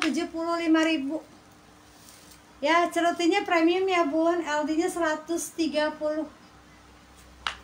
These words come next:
Ya, yang mau silakan. Iya, Bunda Ella. Iya, yang mau silakan ya, L D seratus tiga puluh ya. Busui. Harga tujuh puluh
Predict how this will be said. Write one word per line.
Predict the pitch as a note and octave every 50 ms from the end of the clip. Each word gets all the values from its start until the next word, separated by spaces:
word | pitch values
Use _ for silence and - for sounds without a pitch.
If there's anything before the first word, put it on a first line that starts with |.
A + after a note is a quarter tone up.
| - - - -
Ya, | - D4 D4 D4 D4+ D#4+ E4 D#4 D4+
yang | D#4 D#4 D#4 D#4+ E4
mau | E4+ F4 F#4
silakan. | F4 E4+ E4 D#4+ D#4+ D#4 D#4+ D#4+ D#4 D#4 D4 C#4 C4 C4 C4 B3+ - - - - - - -
Iya, | D#4+ F4+ F#4 F4+ F#4 E4+
Bunda | D4 E4 E4+ E4+ E4 D#4+ E4
Ella. | D#4 D4 D4+ D4+ D#4 D#4+ E4 D#4+ D4 C4+ B3 A3+ - -
Iya, | C4+ C#4 C#4+ C4+ C4 B3 B3 A3
yang | C4 C#4+ D4+ D#4+ E4+ F4
mau | F4+ F#4+
silakan | F#4+ F#4 F#4+ E4+ E4 E4 E4+ F4 F4+ F4+
ya, | F4 E4+ E4+ E4+
L | E4+ F4
D | F#4 F4+
seratus | F4+ F4+ E4+ E4+ E4+ F4 E4+ E4+ -
tiga | - E4+ D4 C4+ D#4 D#4 D#4+
puluh | - D#4 D#4+ D#4+ E4 E4+
ya. | F4 E4 C#4+ C#4+ C#4+ - - - - - - - - - - - - - - - - - - - - -
Busui. | C4 D#4+ E4+ D#4+ - - G4 G4 G4 E4+ D4+ B3+ A3+ A3 A3 - - - - - - - D4+
Harga | D#4+ E4 D#4 F#4 G4 F#4+
tujuh | F#4+ F#4+ - E4+ F#4 - -
puluh | E4+ F#4